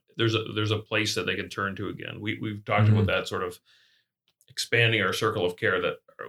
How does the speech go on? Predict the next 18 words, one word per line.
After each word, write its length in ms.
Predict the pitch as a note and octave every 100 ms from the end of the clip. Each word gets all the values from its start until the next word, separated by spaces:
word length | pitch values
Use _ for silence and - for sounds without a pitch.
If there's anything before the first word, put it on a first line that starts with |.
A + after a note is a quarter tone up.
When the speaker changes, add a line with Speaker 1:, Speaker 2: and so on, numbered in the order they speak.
| - _ _ _
Speaker 1:
we 320 | A2 G2 F#2 F#2
encourage 320 | - G#2+ G#2+
people 180 | G#2 G2
to 80 | F2+
plan 280 | G2 F#2+
ahead. 380 | F#2 G2 A#2+ E3+ _
So 200 | - G#2+
have 200 | D3 C3
a 60 | A2
healthy 280 | G2 G2+
discussion 640 | F2 - - - - C#3+ - _
about 260 | F#2+ F#2+ F#2
a 60 | -
funeral 520 | G2 F#2+ F#2+ A#2 - _ _ _ _ -
and 200 | G2 G2+
what 200 | F2+ -
you 120 | G2+
might 260 | F2+ F2+